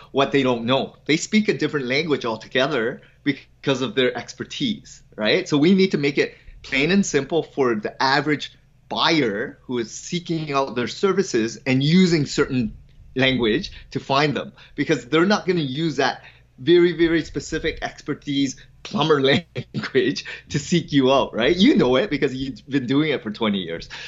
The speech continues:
So first off, I would say I would vet them, make sure they're a good fit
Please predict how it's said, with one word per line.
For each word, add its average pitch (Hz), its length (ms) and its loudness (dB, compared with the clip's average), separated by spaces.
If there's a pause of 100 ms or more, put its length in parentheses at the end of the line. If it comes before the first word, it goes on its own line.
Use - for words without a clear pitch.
(100)
So 147 300 2 (320)
first 196 280 2
off, 208 320 0 (120)
I 123 120 0
would 135 160 2
say 123 500 0 (120)
I 101 160 -4
would 120 220 0
vet 113 220 2
them, 180 200 0
make 135 180 -2
sure 127 240 2
they're 113 420 2 (100)
a 117 60 -6
good 113 240 -2
fit 190 340 0